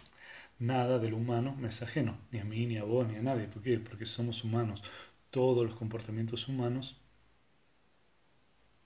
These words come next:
los vivimos. Entonces, el yoga trae esto.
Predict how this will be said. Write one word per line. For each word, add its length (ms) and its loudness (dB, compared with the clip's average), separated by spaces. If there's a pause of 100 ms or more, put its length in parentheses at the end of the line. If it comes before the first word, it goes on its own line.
(140)
los 120 -6
vivimos. 600 -6 (520)
Entonces, 800 0 (100)
el 200 -8
yoga 500 2
trae 420 0
esto. 420 -4